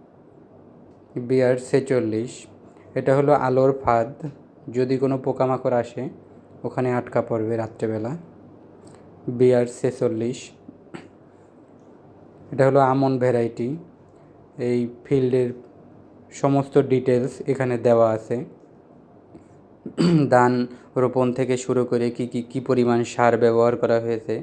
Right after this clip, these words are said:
তার ডিটেলস। বিআর বাউান্ন, বিআর চুয়ান্ন, বিআর ছাপ্পান্ন, বিআর সাত, সাতান্ন,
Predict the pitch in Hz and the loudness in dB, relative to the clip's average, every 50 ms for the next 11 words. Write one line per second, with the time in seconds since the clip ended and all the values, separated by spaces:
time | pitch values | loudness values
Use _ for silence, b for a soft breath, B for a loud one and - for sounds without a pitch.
0 | B B B B B B - - - 120 117 110 110 110 117 110 107 - 110 117 | B B B B B B -14 -4 0 2 2 2 0 -2 -8 -4 -2 0 0 0
1 | 135 139 - - - - - _ - B B B B B B B - _ - - | -2 -4 -10 -16 -20 -20 -20 _ -20 B B B B B B B -20 _ -20 -20
2 | - - - - - - - - - - - - - - - - - - - - | -20 -20 -20 -20 -20 -20 -20 -20 -20 -20 -20 -20 -20 -20 -20 -20 -20 -20 -20 -20
3 | - - - - - - - - - - - - - - - _ _ _ _ - | -20 -20 -20 -20 -20 -20 -20 -20 -20 -20 -20 -20 -20 -20 -20 _ _ _ _ -6
4 | - 143 123 127 135 135 131 131 123 123 120 120 117 117 117 117 117 110 107 110 | -4 -2 0 4 6 8 8 6 6 6 6 6 8 8 6 4 2 -2 -4 -4
5 | 110 131 147 151 147 - _ _ - 127 123 123 131 127 127 123 123 123 - - | -6 -8 -10 -14 -16 -20 _ _ -12 -10 -6 -2 2 4 4 4 2 0 -4 -6
6 | - 131 127 120 117 110 107 104 107 - 165 - - _ _ _ _ _ - _ | -2 0 0 0 0 -2 -4 -6 -8 -10 -12 -16 -20 _ _ _ _ _ -20 _
7 | _ _ - - - - 120 117 117 127 123 120 120 120 120 - - 123 120 - | _ _ -20 -20 -20 -16 -12 -6 -2 2 4 4 4 2 0 0 2 2 2 2
8 | - - 120 113 110 107 104 101 107 - - - _ _ _ - - _ _ - | 0 -2 -2 -2 -2 -4 -6 -8 -10 -14 -18 -20 _ _ _ -20 -20 _ _ -20
9 | - _ _ - _ _ _ _ - 120 117 117 - 127 120 120 120 120 120 - | -20 _ _ -20 _ _ _ _ -12 -12 -10 -4 0 2 4 4 4 2 0 0
10 | - 123 117 - - - - - - - 127 120 120 127 120 117 110 107 | 0 0 0 0 -4 -18 -20 -20 -6 -2 -2 0 2 2 0 0 0 -2